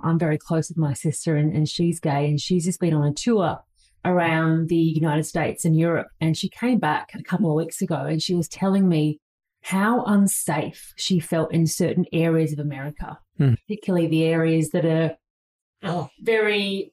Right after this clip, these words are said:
Speaker 1: I guess, where Christianity is a, is a big focus. And she felt like she had to hide herself and hide the fact that she was gay and hide the fact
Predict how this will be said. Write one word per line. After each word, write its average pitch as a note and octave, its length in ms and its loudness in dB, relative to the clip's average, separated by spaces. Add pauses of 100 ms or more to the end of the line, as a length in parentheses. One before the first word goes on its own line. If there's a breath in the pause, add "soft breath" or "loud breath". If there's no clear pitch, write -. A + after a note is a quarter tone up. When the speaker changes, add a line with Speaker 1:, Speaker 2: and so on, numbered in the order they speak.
Speaker 1:
I G3+ 120 -4
guess, - 480 -12
where G#3 260 -4
Christianity F3+ 840 -2
is E3+ 140 -2
a, F#3 180 2
is E3+ 120 -2
a F3+ 40 0
big F3+ 200 -2
focus. - 680 -4 (160)
And E3+ 600 -2
she F#3+ 220 0
felt - 580 -2
like E3 260 -2
she - 220 -6
had - 140 -8
to E3 80 2
hide B3+ 640 0 (100)
herself F3 720 -4
and E3 240 0
hide F#3 380 -2
the F3 80 -2
fact - 300 -8
that - 120 -14
she D#3 220 -2
was D3 180 -6
gay D3+ 320 -4
and D#3 100 -2
hide G#3 340 -2
the E3+ 60 -10
fact - 420 -8